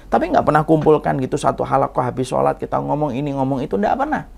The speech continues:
Maka sama istri juga gitu. Istri juga ada empat fungsinya. Dia jadi istri, dia kemudian menjadi kekasih,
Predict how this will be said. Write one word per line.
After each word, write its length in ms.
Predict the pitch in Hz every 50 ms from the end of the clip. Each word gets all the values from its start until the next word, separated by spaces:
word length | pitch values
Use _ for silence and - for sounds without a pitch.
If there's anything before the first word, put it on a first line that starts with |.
| - - - - - - - - - - - - - - - - - -
Maka 220 | - 202 202 - 226
sama 320 | 226 - 262 311 330 -
istri 280 | - 233 226 - - 320
juga 260 | - - 185 - -
gitu. 320 | - - 233 220 226 196 -
Istri 240 | 220 202 - -
juga 240 | - 277 185 185 160
ada 80 | 151 -
empat 320 | - 208 202 - 202 196
fungsinya. 400 | - 196 190 185 - 196 175 151
Dia 240 | 131 - 165 170 170
jadi 240 | - 151 123 135 -
istri, 480 | - - - - - - - 208 311 381 - - - - - - - - - - - - - - - - - -
dia 180 | - 160 165 165
kemudian 720 | 165 - - 160 151 147 143 131 - 143 139 139 135 -
menjadi 640 | - 139 139 127 131 120 113 - 127 120 113 113 - - - - - - - - -
kekasih, 580 | - 160 - 156 156 156 - - - 320 -